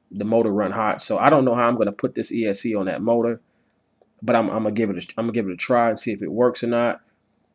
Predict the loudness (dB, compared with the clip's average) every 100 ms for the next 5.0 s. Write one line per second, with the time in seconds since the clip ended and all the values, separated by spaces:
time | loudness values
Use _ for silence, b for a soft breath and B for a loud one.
0 | _ -6 -2 2 2 2 2 2 4 4
1 | 2 4 2 -2 -4 -4 -4 -8 -6 -6
2 | -2 -4 -4 -6 -10 -10 -10 -10 -12 -12
3 | -6 -6 -4 -4 -4 -4 -4 -4 -4 -2
4 | 4 4 4 2 4 4 6 6 4